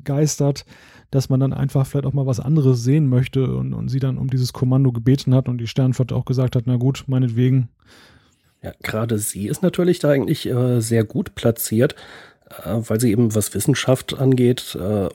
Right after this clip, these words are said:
Speaker 2: unglaublich talentiert ist, einen riesigen Erfahrungsschatz hat und improvisieren kann. Also das ist, sie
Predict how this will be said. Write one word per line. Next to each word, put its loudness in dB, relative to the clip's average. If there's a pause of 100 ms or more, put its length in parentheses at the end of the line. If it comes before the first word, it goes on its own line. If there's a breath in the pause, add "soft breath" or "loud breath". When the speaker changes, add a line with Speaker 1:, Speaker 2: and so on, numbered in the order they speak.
Speaker 2:
unglaublich 2
talentiert 0
ist, -4
einen -4
riesigen 2
Erfahrungsschatz -2
hat 0
und -2
improvisieren 0
kann. -2 (920 loud breath)
Also -4
das -2
ist, -6 (100)
sie 0